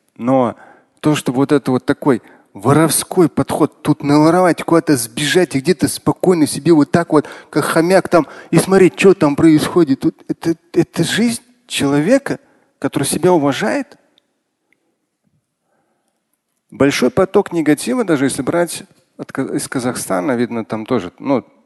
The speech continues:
у нас-то хотя бы ещё более-менее, эту фейковую войну против России более-менее контролируют. В мире сейчас что творится, даже некоторые мои подписчики в Ю-, из Ев-, в Европе живут, они говорят: «Фантастика». То есть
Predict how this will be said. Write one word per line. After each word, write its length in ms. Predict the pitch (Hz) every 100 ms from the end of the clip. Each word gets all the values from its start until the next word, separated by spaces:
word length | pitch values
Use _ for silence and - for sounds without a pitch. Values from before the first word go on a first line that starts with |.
| _
у 120 | - 120
нас-то 300 | 143 - 123
хотя 240 | 120 131
бы 80 | 117
ещё 160 | -
более-менее, 540 | 110 151 160 135 123 98
эту 120 | -
фейковую 580 | - 139 135 127 120 113
войну 300 | 120 139 143
против 400 | - 120 117 113
России 300 | 135 123 123
более-менее 560 | 117 127 120 110 95
контролируют. 680 | - 95 95 95 98 - - _ - - - -
В 140 | 90
мире 300 | 123 196 190
сейчас 240 | - 160 139
что 200 | - 160
творится, 560 | 123 131 180 170 -
даже 240 | 107 107 101
некоторые 280 | 135 123 117
мои 120 | 117
подписчики 500 | 131 - 127 - 113
в 40 |
Ю-, 180 | 110 120
из 240 | - 143 113
Ев-, 160 | 127
в 100 | 139
Европе 460 | 127 147 160 147 123
живут, 340 | 127 160 190 - - - - _ -
они 260 | 110 123
говорят: 240 | 131 135 131
«Фантастика». 840 | - 131 123 - 110 - 101 -
То 160 | - 98
есть 160 | -